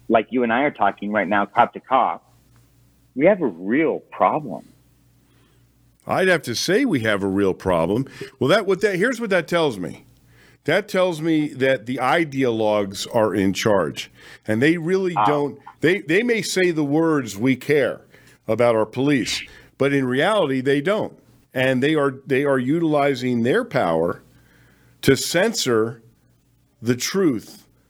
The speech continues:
Speaker 2: about law enforcement mental health.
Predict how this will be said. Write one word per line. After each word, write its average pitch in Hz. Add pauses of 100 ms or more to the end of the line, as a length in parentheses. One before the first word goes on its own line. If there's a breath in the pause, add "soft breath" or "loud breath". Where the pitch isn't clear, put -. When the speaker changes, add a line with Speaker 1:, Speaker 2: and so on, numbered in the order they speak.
(560)
Speaker 2:
about 131
law 131
enforcement 120
mental 107
health. 98